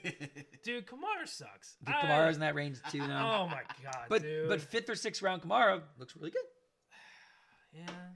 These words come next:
Speaker 3: DeAndre Swift is, like, low again.
Speaker 1: I hate that he's that low. It makes me sad.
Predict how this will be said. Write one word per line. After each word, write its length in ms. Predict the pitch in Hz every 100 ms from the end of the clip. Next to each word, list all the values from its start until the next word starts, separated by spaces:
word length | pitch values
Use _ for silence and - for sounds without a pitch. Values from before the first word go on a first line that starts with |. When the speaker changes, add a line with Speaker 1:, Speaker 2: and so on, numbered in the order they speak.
| - -
Speaker 3:
DeAndre 320 | 165 180 180
Swift 440 | - 143 165 - -
is, 100 | 143
like, 160 | 147 135
low 220 | 147 151
again. 400 | 151 151 156 156 _ _
Speaker 1:
I 40 | 113
hate 220 | 135 113
that 80 | 101
he's 120 | 98
that 160 | 95 92
low. 100 | 95 95
It 60 |
makes 140 | 101 107
me 60 |
sad. 260 | 92 95